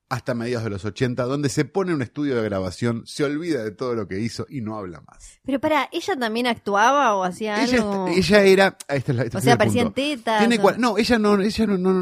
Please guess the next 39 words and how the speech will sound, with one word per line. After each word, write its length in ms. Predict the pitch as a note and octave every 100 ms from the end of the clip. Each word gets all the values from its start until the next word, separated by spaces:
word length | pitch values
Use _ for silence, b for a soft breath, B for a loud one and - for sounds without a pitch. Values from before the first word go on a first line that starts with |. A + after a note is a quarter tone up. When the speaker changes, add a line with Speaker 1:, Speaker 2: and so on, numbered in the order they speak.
| F3+
Speaker 1:
no, 80 | D#3+
no. 180 | A#2 G2+
Ella 160 | F3 G#3
estaba, 360 | - F#3+ F3
era, 220 | F#3 F3
era, 220 | - E3+ D#3+
Speaker 2:
Sí. 60 |
Speaker 1:
era 140 | E3 D#3+
como 180 | D#3
la 140 | C#3 B2
coequiper 420 | B2+ C3 C#3 B2+
de 100 | G#2+
él, 40 | A2+
eran 140 | D#3
como 180 | D3+ C3+
los 120 | -
Coen, 480 | D#3+ A#2+ G#2 G#2 G#2
digamos, 300 | G#2+ A3+ A#3
Speaker 2:
Ajá. 120 | A3
Speaker 1:
pero, 140 | A#2 - B B
y 140 | - G3+
ella 260 | G3+ A3+ -
hacía 240 | D3 G3
la 100 | F3+
fotografía 720 | - F3 C#3+ C#3+ C#3+ C#3+ E3
de 80 | D#3
la 100 | C3
película. 480 | A#2+ A2 G2+ F#2+ - - -
La 100 | D3+
fotografía 420 | F3+ F#3+ F#3+ B3+
de 60 | A#3
la 60 |
película 260 | F#3+ A3 G#3+
es 60 | F3+
lo 80 |
siguiente, 480 | D3+ D3+ C#3+ A#2 A2
pa-, 100 | - G#2
lo 100 | B2
explica... 540 | - F3 F3 D#3+ C3+